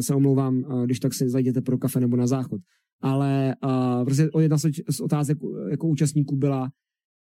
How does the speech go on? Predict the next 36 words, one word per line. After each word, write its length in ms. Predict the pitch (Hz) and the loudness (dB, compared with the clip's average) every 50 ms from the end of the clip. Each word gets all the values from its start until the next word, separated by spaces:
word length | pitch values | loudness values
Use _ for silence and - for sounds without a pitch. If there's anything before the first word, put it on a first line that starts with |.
| _ _ _ _ - - | _ _ _ _ -6 -2
že 80 | 151 147 | 0 2
ten 200 | 180 175 156 156 | 4 4 4 4
nástroj 340 | 165 160 151 - - 151 147 | 4 2 0 -2 0 0 0
úplně 280 | 147 - 151 139 123 | 0 2 2 0 2
migrovali 420 | 117 123 135 131 143 135 139 135 123 | 2 2 2 4 4 4 4 2 0
z 40 | |
jinýho 420 | 117 113 117 131 135 151 156 151 - | 0 0 0 2 2 4 2 2 0
a 160 | 135 131 127 | 0 0 0
že 120 | 123 131 | 2 2
ten 120 | 143 143 147 | 2 4 2
nástroj 260 | 151 143 143 156 143 | 2 2 0 0 0
jako 160 | 139 131 143 | 0 2 2
není 200 | 139 143 147 143 | 4 4 4 4
úplně 280 | 139 - - 117 107 - | 2 2 0 -4 -4 0
dobrý, 520 | 135 147 151 165 170 170 165 160 165 170 170 _ _ _ _ _ _ _ | 0 2 2 2 2 2 2 2 0 -2 -4 _ _ _ _ _ _ _
protože 380 | - 147 151 143 165 151 151 165 | 2 2 4 4 4 4 4 6
nemůžu 680 | 156 147 147 151 156 147 131 143 151 147 147 147 147 147 | 6 4 4 4 4 4 4 4 4 4 4 4 4 4
jako 280 | 151 139 139 - 143 | 2 0 0 0 -2
ten, 200 | 139 - 143 143 | 0 2 2 2
kdo 160 | 143 139 143 139 | 4 4 4 4
delegoval 500 | 131 139 135 139 127 139 135 139 139 139 | 4 2 2 2 2 2 2 2 2 0
tu 120 | - 131 | 0 -2
práci, 720 | - 123 127 127 135 151 - - 175 170 170 170 175 175 - _ _ _ _ _ - | -2 -2 -4 -4 -4 -4 0 2 2 4 4 4 2 0 -2 _ _ _ _ _ -4
sledovat 380 | - 160 165 165 165 165 165 - | 0 2 2 4 4 2 0 -2
úkoly, 300 | 165 143 - - 151 143 | -2 -2 0 2 2 2
který 180 | 143 147 139 139 | 2 2 2 2
jsem 180 | - 151 139 | 2 2 2
delegoval. 480 | 127 123 127 123 117 123 110 101 101 95 82 _ _ _ _ _ | 2 2 2 2 2 0 0 -2 -2 -6 -8 _ _ _ _ _
A, 140 | - 135 131 | -4 -2 -2
a 100 | - 151 | 2 2
nemůžu 280 | 151 156 156 139 139 | 4 4 4 4 4
je 80 | 160 143 | 4 4
vidět 220 | 139 139 147 143 | 4 2 2 2
prostě 260 | - 139 127 - 156 143 | 0 -2 -2 0 2 2
na 100 | 139 135 | 4 4
jedný 520 | 135 131 135 135 131 131 131 131 131 135 | 2 2 4 4 4 4 4 2 0 -2